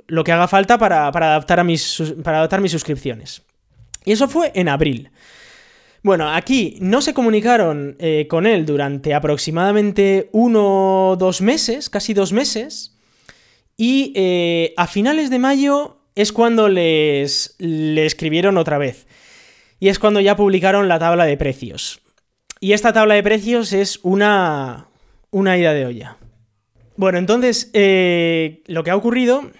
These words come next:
es que en el momento en el que Reddit ha publicado los precios, se han dado cuenta que son totalmente impagables, ¿vale?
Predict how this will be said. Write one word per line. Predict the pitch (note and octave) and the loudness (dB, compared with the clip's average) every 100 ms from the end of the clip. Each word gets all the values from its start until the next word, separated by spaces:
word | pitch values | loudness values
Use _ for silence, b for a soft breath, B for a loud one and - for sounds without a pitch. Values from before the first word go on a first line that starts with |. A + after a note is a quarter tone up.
| _ | _
es | G3 F#3 - | -6 -6 -4
que | E3 D3+ C3+ - | -4 -4 -6 -10
en | D3+ | -10
el | D3+ | -6
momento | D#3+ A#3 B3+ | -4 -4 -2
en | A#3+ | -2
el | A3+ | -4
que | A3 | -6
Reddit | G#3+ G3 C#3+ | -4 -4 -6
ha | D3 | -8
publicado | D#3 F3+ F3+ F#3 F3 | -6 -6 -6 -4 -2
los | D#3+ D3+ | -4 -4
precios, | F#3+ A#3 G3+ F3+ A3+ - - | -4 -4 -4 -8 -8 -18 -18
se | - D#3+ | -10 -6
han | |
dado | F3+ F3 | -4 -4
cuenta | F3 F#3 G3 | -4 -6 -6
que | D#3 | -6
son | F3 | -8
totalmente | D#3 D3+ D#3+ F3 F#3+ F#3+ | -8 -8 -8 -8 -8 -6
impagables, | D3+ C3+ A#2 A#2+ A2+ - - - | -8 -8 -10 -10 -12 -14 -20 -12
¿vale? | C3 E3+ | -10 -10